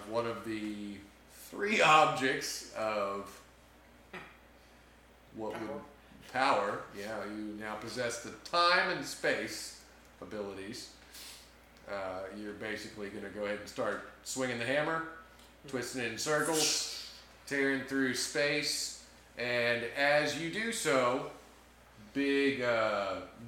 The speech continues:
Speaker 1: rip in space-time basically forms in front of you. Y'all step through it, and as you come out, you're on this devastated, deserted world.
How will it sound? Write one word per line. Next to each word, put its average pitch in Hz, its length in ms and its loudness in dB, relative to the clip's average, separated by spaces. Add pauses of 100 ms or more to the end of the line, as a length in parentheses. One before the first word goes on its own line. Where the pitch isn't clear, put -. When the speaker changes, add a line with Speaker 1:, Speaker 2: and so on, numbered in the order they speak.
Speaker 1:
rip 135 340 -2 (300)
in 90 240 -18
space-time 104 840 -6 (300)
basically 143 400 -2
forms 131 380 -4
in 117 80 -8
front 117 240 -4
of 104 80 -6
you. 104 100 -6 (1160)
Y'all 123 200 2
step 117 380 -2
through 131 260 2
it, 113 160 -2 (540)
and 131 500 4 (240)
as 139 300 4
you 131 80 0 (100)
come 170 200 2
out, 165 520 6
you're 147 380 0
on 147 340 2
this 127 640 -2 (960)
devastated, 175 720 6
deserted 131 560 0
world. 104 340 -6